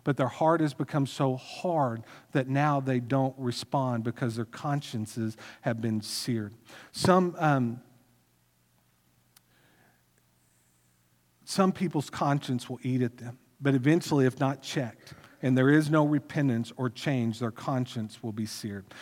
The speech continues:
Notice also the Father's promise. These false teachers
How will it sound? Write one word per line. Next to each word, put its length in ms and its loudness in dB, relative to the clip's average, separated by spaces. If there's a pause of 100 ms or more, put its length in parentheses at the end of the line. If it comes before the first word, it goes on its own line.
(140)
Notice 380 10
also 460 8
the 120 2
Father's 500 2
promise. 640 -4 (360)
These 240 10
false 340 8
teachers 680 -2